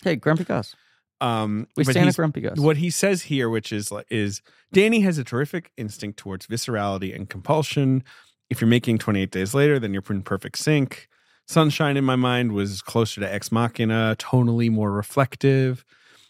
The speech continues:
Speaker 2: sometimes viscerality and reflection are fighting for space on that movie. It's a balance issue.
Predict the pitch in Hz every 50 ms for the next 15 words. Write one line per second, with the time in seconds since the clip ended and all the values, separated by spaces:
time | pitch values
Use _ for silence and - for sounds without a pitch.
0 | _ _ _ - - 139 131 123 135 135 131 120 - - 127 117 - - 117 117
1 | 117 120 120 120 117 120 113 107 104 - - 120 110 - - 107 101 98 - 120
2 | 117 107 101 - - 107 - - - 135 135 127 - - 135 127 127 127 123 123
3 | 131 131 131 127 123 104 98 - - 92 - 123 123 127 123 123 110 - 117 107
4 | - - - 120 117 110 110